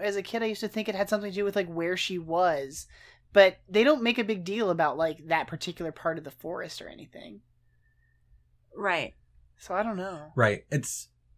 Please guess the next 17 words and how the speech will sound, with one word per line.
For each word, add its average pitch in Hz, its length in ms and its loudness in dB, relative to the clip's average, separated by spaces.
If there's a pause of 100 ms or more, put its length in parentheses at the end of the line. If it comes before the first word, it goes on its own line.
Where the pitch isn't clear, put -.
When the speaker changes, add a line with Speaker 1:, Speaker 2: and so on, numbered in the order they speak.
(720)
Speaker 2:
That's 349 200 2
why 453 160 12
I 370 40 8
was 320 140 4
asking 277 380 6
where 233 180 2
the 220 100 -2
visions 208 480 -6
come 302 240 0
from. 202 240 -2
Like, 170 260 -6
are 196 180 0
they 175 560 -2 (120)
derived 185 600 0
from, 165 640 -4 (840)
like, 165 340 -4 (140)
uh, 170 340 -4